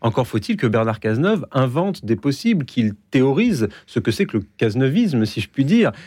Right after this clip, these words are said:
Est-ce que le cazeneuvisme, c'est, euh, l'Union européenne, euh, de deux mille cinq, c'est-à-dire plutôt le non au traité qui après a été bafoué ? Est-ce que c'est donc de la souveraineté, euh, nationale ? Est-ce que c'est la construction européenne à tout va,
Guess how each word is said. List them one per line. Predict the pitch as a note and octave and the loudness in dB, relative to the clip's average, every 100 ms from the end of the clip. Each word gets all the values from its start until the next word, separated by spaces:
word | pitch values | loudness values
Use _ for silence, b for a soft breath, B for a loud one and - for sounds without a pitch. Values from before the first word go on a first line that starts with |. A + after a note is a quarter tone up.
| B - | B -2
Est-ce | C3 - | -2 0
que | E3 | 2
le | C3+ | 2
cazeneuvisme, | A#2 B2 A#2 B2 A#2 E3+ C#3 A2+ G#2 | 0 0 2 2 2 2 2 2 0
c'est, | - - D3 C#3+ B B _ | -2 0 2 0 B B _
euh, | A2+ A2 G#2+ | 0 2 2
l'Union | A2 A#2+ B2+ B2 | 2 2 4 4
européenne, | A#2 A#2 G#2+ B2 C3 C3+ B2+ | 4 0 0 2 2 2 2
euh, | G#2+ G#2+ G#2 G#2+ G#2+ G#2+ | 2 2 2 2 2 0
de | G2+ A2 | 0 2
deux | A2 | 2
mille | A2+ A#2 | 2 0
cinq, | G#2+ C3 B2+ | 0 0 0
c'est-à-dire | A2 G#2 G#2+ A2 B2 A#2+ G2+ | 0 -2 -2 0 0 2 0
plutôt | - G#2+ B2 | -4 -2 0
le | A2 | 2
non | A2+ A#2+ G#2+ | 2 2 2
au | G2+ | 0
traité | - A#2+ D#3 D3 | -2 -2 0 0
qui | C3+ | 0
après | G2 - G#2+ | -4 -2 -2
a | |
été | G2 G#2 | -2 -2
bafoué ? | G#2+ A2+ F3 G3+ B3+ - B B | -2 -2 0 0 0 -6 B B
Est-ce | B2+ - | -4 0
que | C3 | -2
c'est | A2+ C#3 | 0 0
donc | A2+ A2+ | 2 2
de | G2+ | 2
la | G#2 | 0
souveraineté, | - G2+ G2+ G2+ G2+ A2+ A2+ G2 | -2 -2 -2 -2 0 0 2 0
euh, | F#2+ | -2
nationale ? | G2+ - B2 F3 A#3 A3+ B B - | -4 -2 0 0 0 -2 B B -2
Est-ce | B2+ | -2
que | - | 0
c'est | B2+ D3+ | 0 2
la | A#2 | 0
construction | B2 - A#2 B2+ | -2 -2 -2 0
européenne | A2+ A2 A#2+ A#2 | 0 2 0 0
à | G#2 | -2
tout | G2 A2+ | -2 -2
va, | A#2 C3 | 0 0